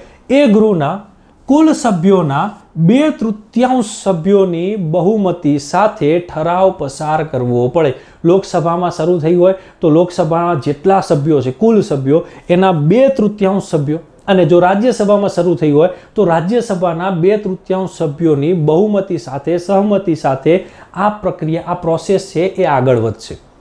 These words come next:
રાઈટ? ઓકે. અને પછી એને બીજા ગૃહમાં મોકલવામાં આવશે. બીજું ગૃહ એના ઉપર તપાસ કરશે. આ સમયગાળામાં રાષ્ટ્રપતિને ગૃહમાં હાજર રહેવાનો અને પોતાનો પક્ષ રજૂ કરવાનો અધિકાર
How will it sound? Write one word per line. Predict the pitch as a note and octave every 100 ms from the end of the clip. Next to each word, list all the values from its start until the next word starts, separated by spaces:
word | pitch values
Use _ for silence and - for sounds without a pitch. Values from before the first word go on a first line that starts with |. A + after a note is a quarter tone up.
| _ C#3+
રાઈટ? | F#3 - - _ -
ઓકે. | E3 G#2 - _ _ _ _ -
અને | G3
પછી | G#3 G#3 A3
એને | G#3+
બીજા | G3+ G3 G#3
ગૃહમાં | F#3 F3 G3 C4+ -
મોકલવામાં | F3+ F3+ D#3 C#3 B2+
આવશે. | A2+ - _ - -
બીજું | F#3+ B3+ C#4+
ગૃહ | B3 C4 A#3
એના | A#3 A#3
ઉપર | A#3 A3+
તપાસ | G#3+ G#3+ G#3+ G#3 -
કરશે. | G#3 - G#3 - _ _ _ _ -
આ | C4
સમયગાળામાં | C4 G#3+ A3 G#3+ G3 F3 D#3 D3 E3+
રાષ્ટ્રપતિને | F#3+ F#3 F#3 A#3 G#3+ G#3+ G3+ F#3+ F#3+
ગૃહમાં | D#3+ F#3 F3+ F3 A#2
હાજર | B2 C3+ F#3+
રહેવાનો | F#3 F#3 F#3 F3 F#3 F#3
અને | - C4+ A3+ D#3+ D#3+ - -
પોતાનો | G#3 G3 G3+ G3+
પક્ષ | F#3+ - B3+ - -
રજૂ | G3+ G3 F3 G3
કરવાનો | F#3+ E3+ D#3+ D3+ C#3+ D3+
અધિકાર | D3 B2+ D3+ D3+ C3+ C3+ C#3 C#3